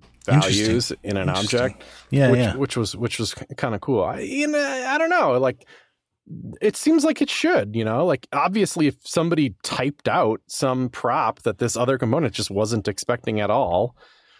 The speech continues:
Speaker 2: it seems like something you should wanna flag.
Speaker 1: I wonder if that creates some inflexibility though with, like, H T M L, you know, like
Speaker 2: The, the, the problem is the, the dot, dot, dot props thing.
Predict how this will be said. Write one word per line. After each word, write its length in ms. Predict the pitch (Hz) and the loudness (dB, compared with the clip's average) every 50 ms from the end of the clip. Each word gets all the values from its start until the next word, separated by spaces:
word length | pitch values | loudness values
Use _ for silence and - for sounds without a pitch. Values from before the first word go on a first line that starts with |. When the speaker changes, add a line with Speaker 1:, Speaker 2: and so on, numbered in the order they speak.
| _ _ _ - | _ _ _ -6
Speaker 2:
it 140 | - 135 - | -4 -4 -2
seems 360 | - - 160 160 160 147 - - | 0 0 2 2 2 2 2 0
like 240 | 139 131 - - | 0 0 -2 -6
something 360 | - - - 131 123 135 131 131 | -8 -4 -4 -2 0 0 2 2
you 100 | 131 131 | 2 2
should 400 | 139 - - 143 175 196 151 113 98 | 2 2 0 0 0 -2 -4 -4 -2
wanna 260 | 92 92 87 87 80 | 0 0 0 0 -2
flag. 540 | - - - 67 62 58 - - 90 - - - _ _ _ - | -4 -4 -4 -4 -2 -4 -6 -8 -10 -12 -14 -18 _ _ _ 2
Speaker 1:
I 40 | |
wonder 140 | 185 185 180 | 4 4 4
if 120 | 160 - - | 4 2 2
that 160 | 127 113 - | 0 0 0
creates 300 | - - 117 110 104 - | 0 0 0 0 0 0
some 180 | - 107 101 | 0 0 2
inflexibility 880 | 101 101 101 98 - 104 98 95 - - 92 92 104 104 123 135 135 104 | 2 2 0 0 -2 -4 -4 -4 -6 -8 -4 -2 0 0 2 2 2 2
though 300 | 90 95 95 95 95 98 | 2 0 0 0 0 0
with, 280 | 98 101 95 - - - _ _ | 0 -2 -2 -4 -8 -14 _ _
like, 240 | - 95 95 90 - | -2 -2 -2 -2 0
H 280 | 113 117 110 - - - | 0 0 2 2 0 -2
T 160 | - - 117 | 0 2 2
M 100 | 95 90 | 2 0
L, 280 | 90 90 90 98 98 - | -2 -2 -2 -2 -2 0
you 160 | - 127 123 107 | 2 2 2 2
know, 260 | 101 95 98 95 - - - - - - | 2 0 0 -2 -4 -6 -14 -16 -8 -4
like 240 | 117 101 120 156 - | 0 2 2 2 2
Speaker 2:
The, 60 | 151 147 165 156 - | 0 -2 -2 -2 -2
the, 60 | 147 | -2
the 160 | 127 165 147 | 0 0 0
problem 320 | - - 226 269 294 247 | 2 2 2 4 4 4
is 220 | 185 170 156 - - | 4 2 2 0 0
the, 100 | - 143 | -2 -4
the 200 | 104 98 - 139 | -2 -2 -4 -2
dot, 240 | 110 139 135 123 - | 0 0 0 0 0
dot, 200 | - 123 107 - | 0 0 0 0
dot 220 | - 104 92 - | 0 0 -2 -2
props 380 | - - 95 80 69 - - - | -2 -2 -2 -2 -2 -4 -8 -8
thing. 320 | - - - - - - | -8 -8 -10 -10 -14 -14